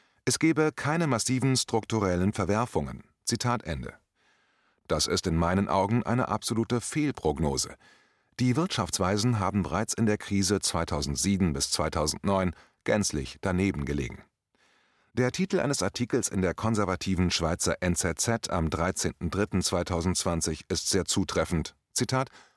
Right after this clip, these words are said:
„Blinde Ökonomen.“ Zitat Ende.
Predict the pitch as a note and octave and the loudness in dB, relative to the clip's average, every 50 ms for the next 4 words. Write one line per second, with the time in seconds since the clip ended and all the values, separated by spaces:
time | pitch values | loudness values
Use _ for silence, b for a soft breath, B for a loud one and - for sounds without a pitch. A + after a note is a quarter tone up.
0 | B B - G2+ B2+ D#3 D#3+ D#3 B2+ B2+ B2 - - G2+ G2 - G#2 G#2+ G#2+ A2+ | B B 0 2 2 2 2 2 2 2 0 0 0 -2 -2 0 2 2 4 4
1 | A2+ G#2+ E2+ - - - _ _ _ _ _ _ - - C#3 B2+ - C#3 C3 - | 4 4 2 0 -4 -10 _ _ _ _ _ _ -6 -4 -4 -2 -2 -4 -4 -2
2 | - E2 D2+ B1+ - | -2 -2 -2 -2 -4